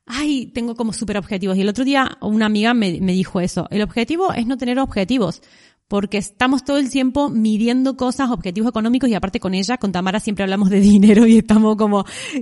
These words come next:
decimos, el que nos escuche esta conversación, estas dos siempre están hablando lo mismo y somos como súper, súper tema de dinero. Eh, pero también está buenísimo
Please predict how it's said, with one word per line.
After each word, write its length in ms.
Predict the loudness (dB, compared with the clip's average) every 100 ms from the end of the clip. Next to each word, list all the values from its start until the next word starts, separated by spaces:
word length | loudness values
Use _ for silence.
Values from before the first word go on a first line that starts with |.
| -6
decimos, 520 | -2 0 2 0 -2 -2
el 180 | 0
que 60 | 2
nos 120 | 4
escuche 220 | 2 0
esta 140 | -2 0
conversación, 560 | 0 0 0 0 0
estas 200 | 2 2
dos 140 | 0 0
siempre 180 | -2 -2
están 160 | -2
hablando 260 | 0 2 2
lo 100 | 2
mismo 300 | 2 2 2
y 80 | 0
somos 320 | -2 -4 -4
como 240 | -6 -4
súper, 400 | -4 -2 -2 -4 -8 -20 -20 -20 _
súper 400 | -2 0 0 0
tema 280 | 0 2 4
de 140 | 4
dinero. 380 | 2 0 -2 -6 _ -20 -20 -20 -6
Eh, 320 | 2 4 4 0
pero 160 | 0 2
también 280 | 2 2 2
está 180 | 0 -2
buenísimo 720 | -2 -4 -4 -2 -2 -4